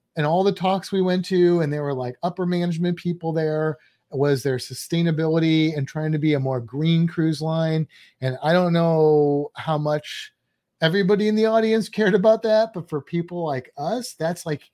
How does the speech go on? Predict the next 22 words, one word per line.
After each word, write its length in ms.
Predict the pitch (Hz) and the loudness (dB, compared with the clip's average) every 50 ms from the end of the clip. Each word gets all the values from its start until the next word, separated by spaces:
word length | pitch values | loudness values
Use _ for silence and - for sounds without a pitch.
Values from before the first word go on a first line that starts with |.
| _ _ | _ _
a 60 | 151 139 | -10 -10
really 440 | 127 120 123 143 151 143 147 147 | -8 -6 -4 -2 0 0 0 -2
big 260 | 143 131 147 139 139 127 | -2 -4 -6 -6 -6 -8
deal. 420 | 135 135 151 170 202 233 262 277 - | -6 -6 -4 -4 -4 -4 -6 -6 -4
And 80 | 175 160 | -4 -4
it 100 | 165 160 | -2 -4
should 380 | - - - - 233 277 269 | -6 -8 -6 -6 -6 -4 -2
be 380 | 226 175 170 160 151 147 131 - - - - _ _ | 0 0 2 2 2 0 -2 -4 -8 -16 -20 _ _
a 80 | 143 139 | -14 -12
top 300 | - - 156 147 143 - | -4 -2 -2 -2 -2 -4
priority 400 | - 143 143 143 143 143 143 143 | -4 -2 0 0 2 2 0 0
for 160 | 139 - 127 | -2 -4 -6
everybody, 540 | 127 127 127 143 160 156 170 170 175 175 180 | -4 -4 -2 -2 0 0 2 4 4 4 4
because 600 | 170 170 165 - 151 139 135 135 131 120 - - - - - _ _ _ _ _ _ | 4 2 0 -2 -2 -2 -2 -2 -2 -4 -8 -12 -16 -20 -20 _ _ _ _ _ _
if 200 | - 156 135 - 143 | -4 -4 -4 -2 0
we 120 | 151 165 | 0 2
don't 200 | 165 170 165 165 - | 2 2 2 0 0
take 160 | 160 156 - | -2 -4 -4
care 300 | - - 151 147 156 170 | -4 -2 0 2 2 2
of 100 | 175 170 | 2 0
these 220 | 196 196 180 - | 0 -2 -2 -4
places, 640 | - 196 196 196 190 196 202 202 202 190 175 - | -4 -4 -2 -2 0 0 0 2 2 0 -2 -6